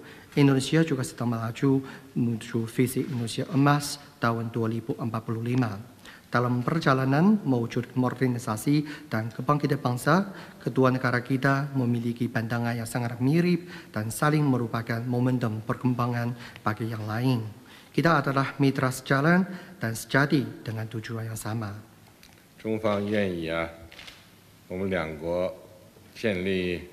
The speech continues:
Speaker 2: 全面战略伙伴关系十周年为契机，同印尼深化更高水平的战略合作，把中印尼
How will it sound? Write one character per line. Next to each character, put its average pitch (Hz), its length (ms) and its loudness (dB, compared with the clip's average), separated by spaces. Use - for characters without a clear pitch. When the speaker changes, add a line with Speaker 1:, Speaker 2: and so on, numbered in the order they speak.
Speaker 2:
全 95 180 -6
面 107 180 -2
战 113 220 2
略 85 320 -4
伙 85 160 -12
伴 78 220 -10
关 90 180 -4
系 92 100 -10
十 - 220 -10
周 120 220 -6
年 82 260 -4
为 76 180 -8
契 - 260 -12
机， - 280 -20
同 95 140 -2
印 95 240 -2
尼 90 60 -4
深 95 200 -8
化 87 300 -6
更 107 180 -2
高 104 200 2
水 90 180 -8
平 76 160 -12
的 76 140 -6
战 76 240 -6
略 69 80 -12
合 - 220 -18
作， 87 180 -10
把 85 320 0
中 101 200 -4
印 95 160 0
尼 87 320 -4